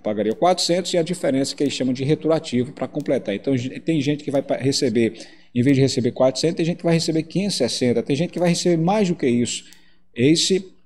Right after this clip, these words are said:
é o que foi divulgado. Isso foi divulgado aí pelo próprio site do Globo, né, onde houve essa conversa, tá? Combinado, pessoal? Então, pronto, tá aí. Ó, tô lá no Instagram, não esquece,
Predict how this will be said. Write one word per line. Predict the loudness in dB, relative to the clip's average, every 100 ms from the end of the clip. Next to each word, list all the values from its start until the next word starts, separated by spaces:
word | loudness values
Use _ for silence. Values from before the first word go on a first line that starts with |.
| -6
é | -2
o | -2
que |
foi | 0 2
divulgado. | 2 0 2 2 0
Isso | -2
foi | -4
divulgado | -2 -2 0 0 2
aí | 0 -2 -6 -20 -20 -4
pelo | 2 4 6 4 0 -14 -20 -4
próprio | 2 2 2 0 0
site | -4 0 0 0
do | -2
Globo, | 0 0 0 0 -2 -6
né, | -6 -6 -6 -6
onde | 0 0 2
houve | 2 2 0 -6 -2
essa | -2 -2 -2 -4
conversa, | -2 -2 0 0 -2 -2 -6 -10 -20 -20 -20 2
tá? | 4 4 2 -16 -20 -20 -20 -20 -20 -20 -20 -20 -20 -20 -4
Combinado, | 2 6 6 6
pessoal? | 2 4 4 6
Então, | 4 2
pronto, | 4 4 4 2
tá | 4
aí. | 6 6 8
Ó, | 10 10 4 -14 -20 -20 -20 -20 -20 -20 -20 -20 -20 -20 -20 -20 -20 -20 -20 -14 2
tô |
lá | 6
no | 6
Instagram, | 6 6 8 8
não | 6
esquece, | 2 4 8 8 6 -2